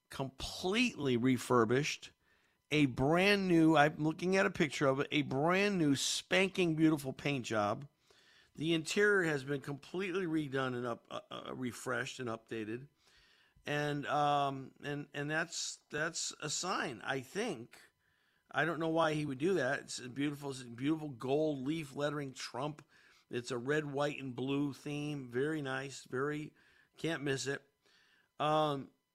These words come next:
i-, i-, i-, is that what's gonna happen? I don't know. But here's a second piece of news. This was a, a poll that was done on June twenty-eighth by Interactive Polls, a survey of Republican voters on the twenty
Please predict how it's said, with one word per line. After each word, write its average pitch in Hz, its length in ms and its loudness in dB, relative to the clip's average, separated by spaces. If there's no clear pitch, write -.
i-, 147 40 -12
i-, 165 320 -2
i-, - 20 -4
is 147 100 -2
that 185 200 2
what's 208 160 -2
gonna 190 160 0
happen? 180 320 0
I 147 60 2
don't 180 160 0
know. 196 160 4
But 143 240 -2
here's 180 240 0
a 160 60 -6
second 226 340 -2
piece 131 220 -6
of 127 80 -4
news. 123 360 -4
This 170 180 -4
was 170 200 -2
a, 151 260 -2
a 143 100 -4
poll 165 280 0
that - 100 -4
was 139 140 -6
done 160 140 0
on 131 120 -4
June 170 300 -2
twenty-eighth 156 600 0
by 123 200 2
Interactive 143 880 0
Polls, 135 560 0
a 120 60 -8
survey 165 640 4
of 120 180 0
Republican 156 720 4
voters 120 640 2
on 127 220 4
the 127 80 0
twenty 151 500 0